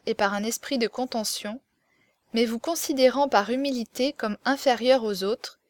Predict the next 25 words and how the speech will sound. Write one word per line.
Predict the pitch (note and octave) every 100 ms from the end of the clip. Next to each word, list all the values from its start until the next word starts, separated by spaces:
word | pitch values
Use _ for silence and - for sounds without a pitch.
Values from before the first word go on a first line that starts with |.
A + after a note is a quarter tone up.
| _ _ _
et | A3
ne | A#3+
regardant | C4 D4 C#4 B3+ A3+
point | A3 D#4 D#4
chacun | - A#3+ C4+ C4
à |
son | A3+ G#3
intérêt | A3 A#3 A3+ A#3+
particulier, | A3+ G3+ - - G#3+ F#3+ G3 A#3+ _ _ _ -
mais | G#3
à | A3
l'intérêt | C#4 C#4 A#3+ B3+ A3+
des | G#3 F#3
autres. » | F3 - - _ _ _ _ _ _ _ _ _ _ _ _
Philippiens | - G3+ G#3 - B3+
chapitre | C4+ G3+ F#3+ A3+ - G3+
deux. | F3 D#3 _ _ _ _ _ _ _ _ _ _ _ _ _ _
Voilà | F#3+ A#3+ D4+ C#4+
donc | E4 F#4
la | C4+ A#3+
règle | C4 C4 A3+
de | G#3+
la | G#3
vie | G#3+ C#4
chrétienne, | - A3 - G3+ G#3+ A#3+